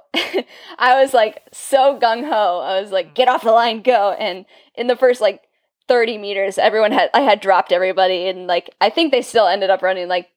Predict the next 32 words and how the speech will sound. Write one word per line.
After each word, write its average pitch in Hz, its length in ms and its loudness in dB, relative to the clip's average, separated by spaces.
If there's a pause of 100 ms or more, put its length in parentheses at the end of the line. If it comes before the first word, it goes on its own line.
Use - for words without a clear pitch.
(140)
high 180 240 0
twenty-six 190 580 -2
or 175 100 -2
twenty-seven 175 640 -2
after 175 300 -6
they 180 140 2
kinda 165 320 -8
caught - 260 -4
back 170 220 0
up. 175 280 -2
But 165 240 4 (480)
yeah, 180 500 4
I, 220 120 4
I 208 40 2
mean, 196 160 -2
that's 196 200 2
probably, 208 500 2 (380)
it's - 480 -6 (240)
not, 202 380 -2 (200)
we 254 100 -2
don't 254 200 2
do 226 160 0
a 196 80 4
ton 190 360 -4
of, 185 100 2
like, 190 180 2
just - 240 -4
raw 190 180 2
speed 196 380 -10
days 240 440 2
as 226 200 -6
much, 262 360 -8